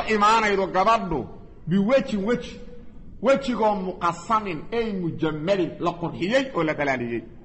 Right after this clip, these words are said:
Ka andabyatin, deero xaala ay la mid tahay ama eelo, sidaad u taqaano, waa midda sararaha cad."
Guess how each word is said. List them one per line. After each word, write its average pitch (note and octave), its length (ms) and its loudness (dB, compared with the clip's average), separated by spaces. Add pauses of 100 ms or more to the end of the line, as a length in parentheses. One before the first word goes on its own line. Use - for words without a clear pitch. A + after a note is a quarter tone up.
(560)
Ka F#3+ 160 2
andabyatin, G#3+ 920 2 (180)
deero F#3+ 480 4
xaala F3+ 440 4
ay F#3 100 -4
la F3+ 100 0
mid F#3 160 -6
tahay F#3+ 160 -2
ama E3 160 0
eelo, G3+ 480 4
sidaad G3 280 0
u F#3+ 40 -6
taqaano, D3+ 380 0 (160)
waa D3+ 140 -8
midda F3 180 -2
sararaha E3 400 2
cad." B2 180 -6